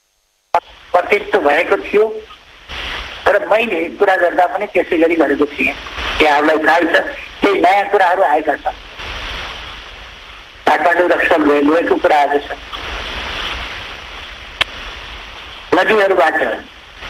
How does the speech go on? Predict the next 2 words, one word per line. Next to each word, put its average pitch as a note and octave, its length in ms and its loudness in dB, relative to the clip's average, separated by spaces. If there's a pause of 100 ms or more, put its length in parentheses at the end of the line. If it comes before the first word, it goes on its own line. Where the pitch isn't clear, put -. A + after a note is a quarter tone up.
(2000)
हामीले D3+ 360 4 (760)
आवागमन D3+ 500 4